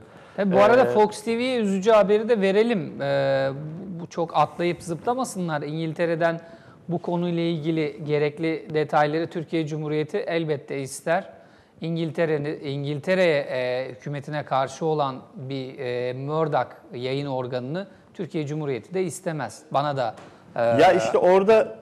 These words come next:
Speaker 2: e,
Speaker 1: müdahale olur diye.
Speaker 2: orada, orada şöyle bir şey var. Yani devlet aklı ben, e, nasıl çalışır, e, az buçuk bildiğimiz için yani, e, inşallah ister diyorum.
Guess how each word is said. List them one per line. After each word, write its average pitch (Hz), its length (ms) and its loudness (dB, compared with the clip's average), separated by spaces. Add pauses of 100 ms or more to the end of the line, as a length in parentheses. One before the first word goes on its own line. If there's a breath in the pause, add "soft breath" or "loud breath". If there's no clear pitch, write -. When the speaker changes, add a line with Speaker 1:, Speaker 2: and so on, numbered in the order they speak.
(220)
Speaker 2:
e, 156 580 4
Speaker 1:
müdahale 127 320 4
olur 113 380 -4
diye. 147 120 4
Speaker 2:
orada, 180 420 6
orada 185 340 4
şöyle 190 340 2
bir 175 40 -8
şey 202 220 4
var. 120 120 4
Yani 151 240 2
devlet 170 320 2
aklı 175 300 0
ben, 180 280 2
e, 143 880 0
nasıl 160 240 -2
çalışır, 160 420 -2
e, - 800 -20 (520)
az 156 240 4
buçuk 156 280 -8
bildiğimiz 185 400 -2
için 175 220 -8 (540 loud breath)
yani, 170 280 4
e, 113 1300 -8
inşallah 175 380 4
ister 110 420 0
diyorum. 85 240 -6